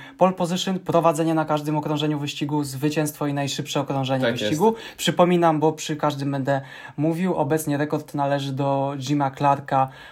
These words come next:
Speaker 1: Osiem takich, y, weekendów miał zaliczone, Hamilton ma sześć, więc
Speaker 2: Mhm.
Speaker 1: opcja na ten sezon wciąż jest. Liczba hard tricków, czyli to samo, tylko bez prowadzenia na każdym okrążeniu. Schumacher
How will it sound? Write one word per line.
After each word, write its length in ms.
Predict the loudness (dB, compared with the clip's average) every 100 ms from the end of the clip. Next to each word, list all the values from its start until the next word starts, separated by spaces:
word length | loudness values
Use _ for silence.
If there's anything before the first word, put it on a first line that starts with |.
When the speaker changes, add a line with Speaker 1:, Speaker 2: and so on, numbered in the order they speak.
| -18 0
Speaker 1:
Osiem 400 | 0 2 0 0
takich, 560 | -2 -2 -6 -6 -8 -8 -6 -4
y, 40 |
weekendów 540 | -2 -2 0 -2 -2 -4
miał 120 | -2
zaliczone, 420 | 0 0 -2 -4
Hamilton 540 | -2 -2 -2 -4 -4 -4
ma 240 | -2 -2
sześć, 500 | -4 0 2 2 -4
więc 320 | -4 -4 -6 -14 -20 -12 -6
Speaker 2:
Mhm. 220 | -2 0
Speaker 1:
opcja 180 | 0 -2
na 100 | -2
ten 160 | -4
sezon 340 | -4 -4 -4 -6
wciąż 340 | -6 -6 -4
jest. 300 | -4 -4 -10 -20 -20 -20 -8
Liczba 580 | -2 -2 0 2 2 2
hard 420 | -2 0 0 -2 -10
tricków, 540 | -4 -4 -4 -10 -12
czyli 380 | -4 -2 0 -2
to 140 | -2
samo, 260 | 0 0 0
tylko 240 | -4 -6
bez 180 | -4 -4
prowadzenia 420 | -2 -2 -2 -2
na 100 | -4
każdym 280 | -4 -4 -4
okrążeniu. 440 | -4 -4 -4 -4 -6 -12
Schumacher 640 | -10 -2 0 0 0 -4